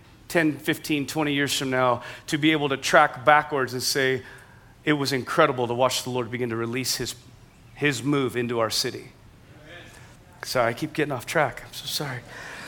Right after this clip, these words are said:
"We've heard of your trust in Christ Jesus." Your trust, Paul uses this word, it really means to adhere to and to cling to. And we talked about this a couple weeks back, that your success in the kingdom is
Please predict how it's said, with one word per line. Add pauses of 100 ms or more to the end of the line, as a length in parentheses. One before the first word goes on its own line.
(1000)
"We've
heard
of
your
trust
in
Christ
Jesus."
Your
trust,
Paul
uses
this
word,
it
really
means
to
adhere
to
and
to
cling
to. (640)
And
we
talked
about
this
a
couple
weeks
back,
that
your
success
in
the
kingdom
is